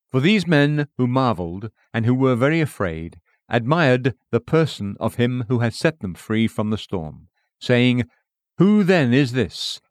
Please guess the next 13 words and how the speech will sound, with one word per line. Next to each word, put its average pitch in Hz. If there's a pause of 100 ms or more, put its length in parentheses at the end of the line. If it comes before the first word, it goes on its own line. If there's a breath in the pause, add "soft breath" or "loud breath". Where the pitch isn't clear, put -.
that 117
even 156
the 123
wind 151
and 135
the 123
sea 107 (120)
obey 92
him?" 71 (1160)
Come, 127
let 139
us 180
admire 160